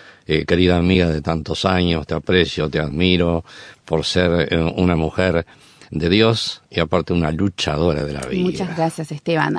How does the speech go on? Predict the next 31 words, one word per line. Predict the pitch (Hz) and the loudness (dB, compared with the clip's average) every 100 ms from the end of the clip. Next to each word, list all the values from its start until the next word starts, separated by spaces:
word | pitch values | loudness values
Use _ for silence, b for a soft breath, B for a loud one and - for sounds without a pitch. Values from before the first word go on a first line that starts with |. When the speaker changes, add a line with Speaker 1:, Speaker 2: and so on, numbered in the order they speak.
| 190 | -4
Speaker 2:
Esteban | 175 - 233 220 | -4 0 2 2
me | 170 | 2
acompañó | 175 170 160 165 180 247 | 2 0 2 2 4 4
desde | 254 214 170 | 2 2 0
que | 170 160 | 0 -2
yo | 214 226 214 | 2 2 2
era | 190 185 156 B B | 2 2 0 B B
muy | 220 277 | 2 4
joven, | - - 247 330 381 415 B B B | 2 2 4 6 6 4 B B B
este, | 175 165 - 165 | -2 -2 -2 -2
hace | 185 - 196 | 0 -2 0
veinte | 226 277 208 214 | 6 6 6 4
años | 240 226 196 | 4 4 2
más | 196 196 | 0 -2
o | |
menos | 214 208 | 0 0
que | - 175 | -2 -2
lo | 170 | -2
conozco, | 165 175 202 - 180 | -2 -2 -2 -4 -6
¿verdad, | 170 175 202 | -4 -2 -4
Esteban? | 220 - 226 208 170 | -4 -4 -2 0 0
Speaker 1:
Un | 165 | -2
poquito | - - 95 85 92 | -4 -4 -4 0 2
más, | 92 - | 2 -2
quizás. | - - - | -6 -6 -10
Speaker 2:
Sí, | - - 240 254 - | -8 -2 0 0 -4
Speaker 1:
Ujú. | 175 | -4
Speaker 2:
va, | - 160 | -2 0
impresionante. | 214 196 196 - 196 170 143 147 143 185 | 0 0 -2 -2 0 2 2 -2 -2 0
Bueno, | 294 208 | 2 2
Speaker 1:
Sí. | 147 | 2